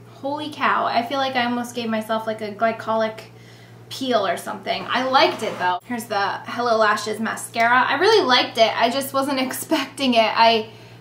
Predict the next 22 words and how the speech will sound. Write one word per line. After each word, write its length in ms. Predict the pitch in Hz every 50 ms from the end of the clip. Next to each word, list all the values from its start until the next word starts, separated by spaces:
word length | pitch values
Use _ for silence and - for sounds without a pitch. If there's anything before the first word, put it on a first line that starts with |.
| - -
I 160 | - 254 254
was 100 | 262 254
kind 240 | - 320 311 294 320
of 80 | 320
expecting 560 | 320 311 - - 277 269 262 - 269 262 262 254
similar 640 | 254 - 262 262 254 254 254 254 247 240 226 233 -
to 360 | - - 277 254 254 247 240 233
the 440 | 202 240 226 226 226 220 214 - - -
First 240 | - 247 247 247 -
Aid 160 | 240 240 220
Beauty 260 | 208 233 233 226 233
Facial 340 | 226 - 233 226 226 233 220
Radiance 440 | 214 220 214 214 220 226 240 233 -
pads. 360 | - - 262 247 254 269 254 -
I 20 |
had 240 | - - 392 427 -
a 60 | -
credit 380 | - - - 262 254 240 233 -
on 200 | - 220 220 220
Rue 160 | 214 233 233
La 260 | 233 226 214 202 202
La, 420 | 208 202 196 196 202 214 233 240